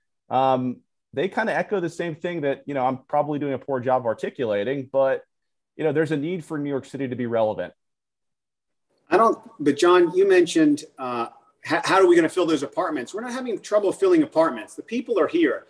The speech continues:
Speaker 2: It's a matter of the hybrid working, and the hybrid working is starting to change. The people who've come to New York are people that are really focused on culture. They wanna be involved. They wanna dig their fingers into,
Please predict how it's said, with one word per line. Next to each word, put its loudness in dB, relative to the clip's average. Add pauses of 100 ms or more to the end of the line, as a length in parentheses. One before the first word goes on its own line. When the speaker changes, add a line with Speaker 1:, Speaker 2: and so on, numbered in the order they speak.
(240)
Speaker 2:
It's -6
a 2
matter 2
of 0
the 0
hybrid 2
working, -2
and -6
the -10
hybrid -6
working 4
is 0
starting -4
to -14
change. -14 (300)
The -8
people 0
who've 6
come 4
to 6
New 4
York 2
are -6
people 0
that -2
are -2
really 0 (480)
focused 0
on -4
culture. -4
They -2
wanna 2
be 2
involved. 0
They -4
wanna -4
dig -6
their -4
fingers -2
into, -4